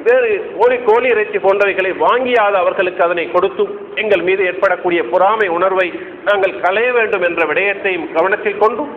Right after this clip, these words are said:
நபி ஸல்லல்லாஹு அலைஹி வஸல்லம் அவர்கள் இந்த நாளையும் இதனை அடுத்து வரக்கூடிய மூன்று நாட்களையும் சாப்பிடக்கூடிய, குடிக்கக்கூடிய மகிழ்ச்சியாக இருக்கக்கூடிய நாட்கள் என்று சொல்லியிருக்கிறார்கள். எனவே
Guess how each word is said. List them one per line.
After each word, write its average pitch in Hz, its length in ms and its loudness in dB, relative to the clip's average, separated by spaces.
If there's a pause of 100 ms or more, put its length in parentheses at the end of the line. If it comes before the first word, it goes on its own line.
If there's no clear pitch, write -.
(240)
நபி 226 180 0
ஸல்லல்லாஹு 220 580 0
அலைஹி 180 220 0
வஸல்லம் 180 160 0
அவர்கள் 165 280 0 (440)
இந்த 240 160 2
நாளையும் 254 600 2
இதனை 226 180 4
அடுத்து 208 340 -2
வரக்கூடிய 214 440 2
மூன்று 233 320 2
நாட்களையும் 190 760 -2 (260)
சாப்பிடக்கூடிய, 240 720 2 (380)
குடிக்கக்கூடிய 247 680 0
மகிழ்ச்சியாக 220 680 0
இருக்கக்கூடிய 202 480 0
நாட்கள் 208 440 0
என்று 180 180 -6
சொல்லியிருக்கிறார்கள். 160 680 0 (380)
எனவே 202 280 2